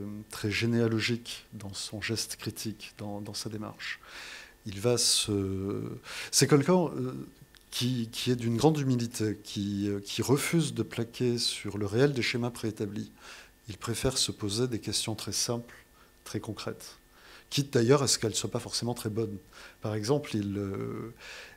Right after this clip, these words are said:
il se pose au départ la question de la première apparition du mot,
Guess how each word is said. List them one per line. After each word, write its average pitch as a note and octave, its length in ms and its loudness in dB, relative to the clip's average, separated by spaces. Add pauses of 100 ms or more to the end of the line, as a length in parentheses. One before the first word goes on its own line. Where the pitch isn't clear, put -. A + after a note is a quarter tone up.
(140)
il G#2+ 140 -4
se - 160 2
pose B2+ 340 4
au A2+ 40 0
départ C#3 540 2
la G#2+ 120 -2
question - 460 -2
de B2 80 2
la A2 80 2
première C3+ 300 4
apparition A#2 480 0
du A2 120 -6
mot, G#2+ 260 -2